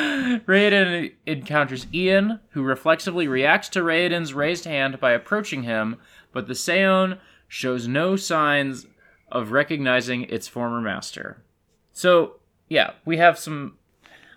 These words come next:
uh, we got some fucked up shit that, uh, Raoden said, or we can start from the start. Which <laughs> would you prefer?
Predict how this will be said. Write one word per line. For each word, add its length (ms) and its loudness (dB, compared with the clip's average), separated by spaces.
uh, 480 0
we 120 -2
got 180 4
some 160 -6
fucked 220 0
up 120 -2
shit 320 -4
that, 220 2
uh, 420 6
Raoden 400 4
said, 360 6
or 260 2
we 100 2
can 160 0
start 320 0
from 100 -6
the 80 -4
start. 360 -4
Which 200 -4
<laughs> 60 -6
would 300 -4
you 80 4
prefer? 880 0